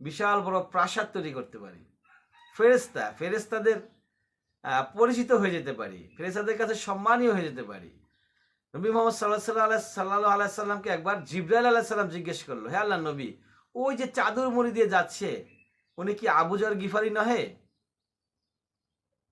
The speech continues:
তো নবী সাল্লাল্লাহু আলাইহি সাল্লাম বলছে, "হ্যাঁ, উনি তো আবু যর গিফারি, কিন্তু আপনি ওনাকে চিনেন কিভাবে?" তখন, আহ, জিবরাইল আলাইহিস সালাম বলল যে, "শুধু আমি নয়,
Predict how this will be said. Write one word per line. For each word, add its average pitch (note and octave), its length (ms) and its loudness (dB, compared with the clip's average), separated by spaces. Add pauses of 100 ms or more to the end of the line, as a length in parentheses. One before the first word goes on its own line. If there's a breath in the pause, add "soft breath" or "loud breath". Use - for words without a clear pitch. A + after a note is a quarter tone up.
(400)
তো D3+ 60 -6
নবী F#3 160 -2
সাল্লাল্লাহু A3+ 100 -2
আলাইহি G#3+ 120 -2
সাল্লাম G3+ 200 -2
বলছে, F#3+ 180 -4
"হ্যাঁ, A3+ 240 2
উনি G#3+ 180 -4
তো A3+ 80 2
আবু G3 240 4
যর G#3 200 0
গিফারি, C3+ 500 -8 (120)
কিন্তু E3 180 -4
আপনি F#3+ 260 2
ওনাকে A3+ 280 -2
চিনেন F#3+ 280 -8
কিভাবে?" B2+ 440 -10 (640)
তখন, F#3+ 240 -2
আহ, D#3+ 420 6
জিবরাইল F#3 300 0
আলাইহিস G#3 160 0
সালাম G3+ 240 -2
বলল F3+ 240 -4
যে, E3+ 140 -8
"শুধু F#3+ 260 -6
আমি G3 280 2
নয়, A2 320 -6